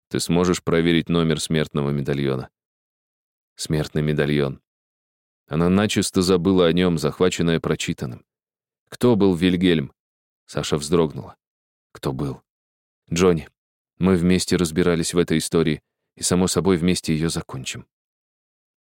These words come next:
Через лес, через разворот, по травянистому склону они прошли к главному дому.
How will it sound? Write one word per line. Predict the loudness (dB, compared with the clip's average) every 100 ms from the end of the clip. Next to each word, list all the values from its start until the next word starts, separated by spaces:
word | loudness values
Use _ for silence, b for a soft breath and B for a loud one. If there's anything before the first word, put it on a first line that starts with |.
| _ _ _
Через | 0 2 4
лес, | 4 4 2
через | 0 0 4
разворот, | 2 4 2 4 2 0
по | -2
травянистому | 0 2 2 0 0 -2 -2
склону | 0 0 2 2
они | 0
прошли | 0 -2 -2 -2
к | -2
главному | 0 0 0 -2 -2
дому. | 0 0 0